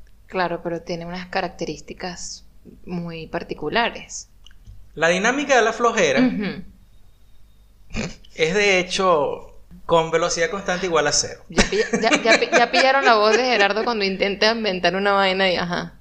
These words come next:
Speaker 1: ¿no?
Speaker 2: Exacto,
Speaker 1: Eso,
Speaker 2: sí, ahí
Speaker 1: sí.
Speaker 2: va. Es con
Speaker 1: Ajá.
Speaker 2: velocidad constante igual a cero.
Speaker 1: Tiene tiempo que no te escuchaba esa vocecita de voy a inventar y decir cosas ahí medio que van a sonar inteligentes, pero me estoy burlando de la gente que quiere sonar inteligente.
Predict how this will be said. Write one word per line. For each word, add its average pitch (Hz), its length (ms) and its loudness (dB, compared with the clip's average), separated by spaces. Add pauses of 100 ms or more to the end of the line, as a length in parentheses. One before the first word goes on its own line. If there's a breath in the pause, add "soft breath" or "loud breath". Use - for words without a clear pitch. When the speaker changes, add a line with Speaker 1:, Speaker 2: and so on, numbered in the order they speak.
Speaker 1:
¿no? 208 200 -6
Speaker 2:
Exacto, 104 520 -6
Speaker 1:
Eso, - 100 -8
Speaker 2:
sí, 123 140 -6
ahí 117 80 -4
Speaker 1:
sí. 113 60 -4
Speaker 2:
va. 123 320 -6
Es 123 200 -6
con - 120 -8
Speaker 1:
Ajá. 139 40 -4
Speaker 2:
velocidad 139 340 -4
constante 135 380 -8
igual 117 240 -6
a 117 60 -10
cero. 185 160 -6
Speaker 1:
Tiene 185 120 -6
tiempo 220 260 -6
que 262 100 -6
no 208 160 -8
te 226 80 -12
escuchaba 208 460 -8
esa 214 180 -8
vocecita 196 560 -10
de 220 100 -6
voy 196 220 -10
a - 20 -8
inventar 208 420 -8
y 208 80 -4
decir 196 320 -10
cosas 208 360 -14
ahí 175 320 -12
medio 190 320 -10
que 185 100 -6
van 180 140 -4
a 214 60 -10
sonar 214 220 -8
inteligentes, 208 520 -6
pero 185 120 -8
me 175 80 -8
estoy 175 160 -10
burlando 208 340 -2
de 202 40 -6
la 190 60 -6
gente 175 260 -4
que - 120 -4
quiere 208 220 0
sonar 165 300 -4
inteligente. 156 540 -10